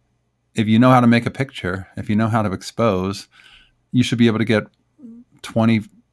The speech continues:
images that are usable out of every roll. It's not like people would say, "Oh, if I get one picture out of a roll of film."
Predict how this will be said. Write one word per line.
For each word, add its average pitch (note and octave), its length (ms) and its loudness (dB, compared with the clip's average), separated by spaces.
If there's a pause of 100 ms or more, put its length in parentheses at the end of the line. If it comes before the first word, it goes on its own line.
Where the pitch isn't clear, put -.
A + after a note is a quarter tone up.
(100)
images G#2+ 460 0
that G2 100 0
are G2 80 -2
usable G2 460 -2
out F#2+ 160 -6
of F#2+ 80 -6
every G#2 200 -2
roll. B2+ 220 -2
It's E2+ 140 -6
not A#2+ 100 0
like F#2+ 260 -4 (300)
people A#2 260 2
would G2+ 140 2
say, G#2+ 160 0
"Oh, A2+ 120 6
if G2+ 80 2
I G#2+ 80 2
get G#2+ 160 0
one G#2+ 220 0
picture G2 380 -6
out F2+ 80 -6
of F#2 80 -8
a F#2+ 80 -6
roll F#2+ 240 -2
of F2+ 60 -8
film." F#2+ 340 -6